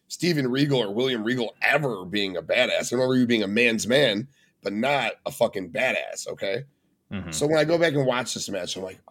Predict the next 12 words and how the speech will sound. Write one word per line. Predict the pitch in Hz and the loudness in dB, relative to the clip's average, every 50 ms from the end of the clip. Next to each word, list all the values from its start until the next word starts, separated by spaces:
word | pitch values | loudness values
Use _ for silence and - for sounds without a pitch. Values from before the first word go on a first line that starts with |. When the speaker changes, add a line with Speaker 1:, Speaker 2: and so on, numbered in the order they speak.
| - | -14
Speaker 1:
"Oh, | - - - 101 92 - - - 85 80 73 - 69 - - - - _ _ _ _ _ - | -12 -12 -12 -12 -16 -16 -16 -16 -14 -12 -14 -14 -16 -18 -20 -20 -20 _ _ _ _ _ -10
I | 110 | -8
see | 110 - - 160 | -8 -6 -4 -2
what | 147 135 | -2 -2
he's | 135 123 - | -4 -4 -6
talking | - 127 131 131 - - 190 | -8 -8 -8 -8 -6 -4 -4
about. | 117 98 87 78 69 67 - _ _ _ _ _ _ _ - | -4 -4 -6 -10 -12 -16 -18 _ _ _ _ _ _ _ -8
He's | 92 90 78 - | -6 -6 -4 0
Speaker 2:
Yeah. | 110 | 4
Speaker 1:
ruthless. | 160 214 254 - - 95 80 - - - - - _ _ | 4 4 4 4 -2 -6 -6 -8 -10 -14 -16 -16 _ _
He's | - 214 220 - | -8 -6 -6 -6
vicious." | 139 139 127 147 - - 139 - - - - | -2 -2 -2 -2 0 -2 -2 -4 -4 -10 -12